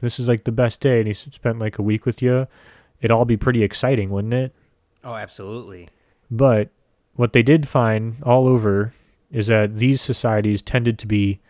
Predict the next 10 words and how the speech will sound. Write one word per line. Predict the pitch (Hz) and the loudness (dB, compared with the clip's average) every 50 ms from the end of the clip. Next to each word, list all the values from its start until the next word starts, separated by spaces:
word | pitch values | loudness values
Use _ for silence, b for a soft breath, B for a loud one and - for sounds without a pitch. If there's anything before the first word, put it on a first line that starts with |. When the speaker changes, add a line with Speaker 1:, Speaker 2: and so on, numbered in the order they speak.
| b b b _ | b b b _
Speaker 1:
they | - 117 | 0 0
thought | - - 139 131 131 - - | 2 4 2 2 2 2 0
that | 127 113 - | -2 0 2
they | 120 | 2
were | 110 104 95 | 2 2 0
happier | - - - - 120 - - 104 101 98 98 95 | -2 -2 0 0 0 0 -2 -2 -2 -2 -2 -4
than | 98 101 | -6 -6
modern | 101 101 98 101 101 101 95 | -6 -4 -2 -2 -2 -2 -4
societies. | 90 98 101 - - 104 98 110 117 110 127 135 - - - - _ _ _ _ _ _ | -6 -10 -12 -12 -10 -10 -10 -10 -10 -10 -12 -12 -14 -16 -20 -20 _ _ _ _ _ _
So | - - - 131 123 120 120 117 113 113 | -12 -2 2 4 4 4 4 2 0 -4